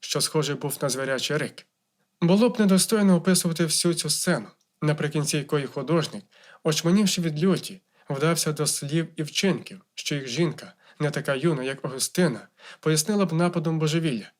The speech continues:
Назавтра о восьмій ранку приїхала пані Гійо і застала дочку бліду, непричесану, з червоними очима. В руці вона тримала носовичок, намоклий від сліз,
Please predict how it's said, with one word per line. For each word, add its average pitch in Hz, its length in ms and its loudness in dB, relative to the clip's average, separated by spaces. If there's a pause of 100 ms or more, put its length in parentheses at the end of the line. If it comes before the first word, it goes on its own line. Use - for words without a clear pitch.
(360)
Назавтра 190 440 4
о 180 80 2
восьмій 180 360 4
ранку 160 360 2
приїхала 156 460 0
пані 151 280 0
Гійо 151 440 -4 (300)
і 156 60 0
застала 151 440 0
дочку 147 360 -2
бліду, 131 500 -4 (220)
непричесану, 143 840 0
з - 40 -4
червоними 151 560 0
очима. 147 440 -2 (680)
В 156 60 -2
руці 185 240 4
вона 214 180 2
тримала 180 380 4
носовичок, 160 760 -4 (140)
намоклий 143 440 -4
від 143 100 -10
сліз, - 400 -8